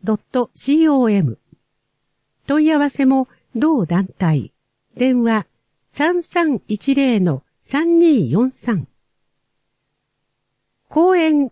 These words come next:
講座。セミの羽化観察会。七月二十九日月曜。八月五日月曜。午後六時から八時三十分。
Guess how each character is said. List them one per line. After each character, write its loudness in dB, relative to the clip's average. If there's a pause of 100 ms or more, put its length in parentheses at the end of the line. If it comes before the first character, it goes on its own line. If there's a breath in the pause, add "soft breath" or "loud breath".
(140)
講 2
座。 -2 (800)
セ -2
ミ 4
の 0 (120)
羽 -2
化 -4
観 -2
察 -6
会。 -8 (720)
七 -4
月 0
二 4
十 0
九 -2
日 0 (100)
月 -2
曜。 -2 (500)
八 -4
月 0
五 -2
日 -6 (100)
月 -4
曜。 -2 (440)
午 0
後 0
六 -2
時 -4
か -4
ら -2 (200)
八 -2
時 0
三 -2
十 -2
分。 -10